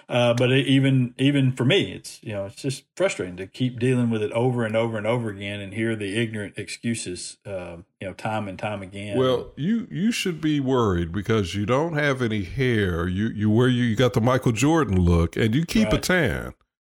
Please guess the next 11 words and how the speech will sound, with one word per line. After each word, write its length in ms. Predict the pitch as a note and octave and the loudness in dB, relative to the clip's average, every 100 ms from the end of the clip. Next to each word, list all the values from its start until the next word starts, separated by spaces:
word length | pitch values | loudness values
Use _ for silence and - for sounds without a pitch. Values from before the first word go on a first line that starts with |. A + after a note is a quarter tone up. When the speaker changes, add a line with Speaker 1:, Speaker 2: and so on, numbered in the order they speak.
| - | -2
Speaker 2:
So 140 | C3 | 2
you 160 | B2+ E3+ | 4 4
need 160 | C#4+ | 4
to 100 | D4 | 4
be 220 | G3 F3+ | 2 4
worried 400 | F3+ D3 C#2 C#2 - - _ - | 4 4 0 -4 -12 -18 _ 0
Speaker 1:
<laughs> 800 | - - - - _ _ A#3 F3 | 0 0 -12 -20 _ _ -4 0
Speaker 2:
because 340 | C#3 C#3+ B2 | 2 4 2
from 220 | - G#3+ | 4 2
a 60 | C4 | 2
distance 680 | A3 C#4 - - - - | 2 2 0 -6 -10 -8